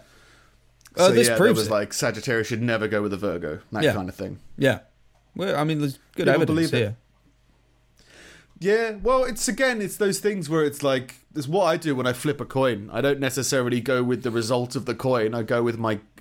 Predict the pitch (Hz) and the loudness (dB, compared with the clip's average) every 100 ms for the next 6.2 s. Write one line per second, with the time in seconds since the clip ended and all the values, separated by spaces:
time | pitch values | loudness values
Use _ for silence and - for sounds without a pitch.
0 | 127 117 110 127 120 131 135 - 127 120 | -6 -6 -2 -2 0 0 -2 -4 -2 0
1 | 139 - - 127 - 107 - 110 131 127 | 0 -2 -8 -10 -8 -8 -4 0 0 0
2 | 117 135 123 113 117 110 - 113 110 120 | 0 2 4 4 2 2 0 0 0 2
3 | 127 120 107 - 151 143 131 120 - 135 | 2 2 -2 -6 0 2 2 -2 -10 -6
4 | 123 165 156 139 113 - 139 131 135 120 | -4 0 2 2 0 -2 -2 0 0 0
5 | 123 143 139 123 - 131 117 110 131 117 | 0 -2 -2 -2 0 -4 -4 -4 -2 0
6 | 113 | -2